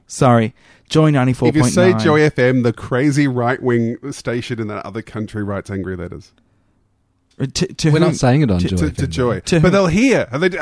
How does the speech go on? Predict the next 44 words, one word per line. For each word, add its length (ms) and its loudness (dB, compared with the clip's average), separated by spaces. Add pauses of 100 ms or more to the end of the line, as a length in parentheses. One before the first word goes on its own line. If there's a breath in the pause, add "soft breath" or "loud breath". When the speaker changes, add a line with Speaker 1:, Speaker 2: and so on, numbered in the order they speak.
Speaker 2:
they're 160 0
just, 240 -8
yeah, 140 -4
they're 120 -4
telepathic. 720 -6
They 120 -8
just 160 -10
know 200 0
you've 160 -2
said 160 -8
Joy 280 -2
F 100 -8
M. 220 -2
Speaker 1:
So 40 -4
Speaker 2:
So 160 0
they'll 180 4
Speaker 1:
they'll, 100 0
Speaker 2:
angry 400 0
email 240 -10
to 80 -18
them. 80 -6
Speaker 1:
they'll 240 0
write 240 -2
the 160 -2
angry 580 -2 (240)
letters 500 -2 (120)
to, 340 -2
to 100 -16
Speaker 2:
To 100 -4
Speaker 1:
Joy 120 -2
Speaker 2:
Joy, 240 4
Speaker 1:
F 100 -2
M, 140 0
even 200 2
Speaker 2:
yeah. 60 4
Speaker 1:
though 160 2
I've 280 -2
said 260 0
it. 80 0
Speaker 2:
Even 160 2
though 60 2
you've 120 -4
said 200 -8
it. 80 -16